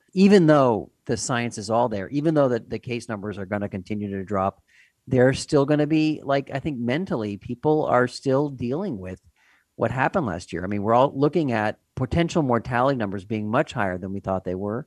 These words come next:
And I think that that's gonna affect our psyche. And I think a corollary of that that's coming in the next months is a lot of businesses are now struggling with how do they manage the future now? I mean, they've got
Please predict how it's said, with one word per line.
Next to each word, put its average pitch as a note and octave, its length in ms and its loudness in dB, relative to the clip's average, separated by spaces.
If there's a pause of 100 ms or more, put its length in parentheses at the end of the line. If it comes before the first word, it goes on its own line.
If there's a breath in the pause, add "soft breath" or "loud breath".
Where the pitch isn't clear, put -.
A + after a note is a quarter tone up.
(120)
And A2+ 120 -4
I A2 60 -2
think B2 160 -6
that A#2 160 2
that's C3+ 220 2
gonna C3 160 0
affect A#2+ 220 -2
our A2 100 0
psyche. G2+ 440 -8
And B2+ 120 0
I C3 60 2
think C3 340 -4
a A2 120 -2
corollary A2+ 760 -2
of F#2+ 160 -6
that F#2 320 -6 (100)
that's G#2+ 200 -8
coming A2 420 -4
in G2 120 -10
the G#2 40 -8
next G2 240 -10
months F#2 400 -10 (600 soft breath)
is A#2+ 480 -2
a B2 100 -2
lot A#2+ 360 2
of D#3+ 140 2
businesses B2 640 -2
are G#2+ 160 -6
now A2 200 0
struggling A#2+ 540 -2
with G2+ 200 -6 (340)
how C#3 220 2
do F3+ 60 0
they G#3 160 0
manage G3+ 340 -4
the F3+ 100 -4
future G3 340 -8
now? - 260 -10
I - 60 -12
mean, A2+ 340 -4
they've C3 200 4
got C#3 340 4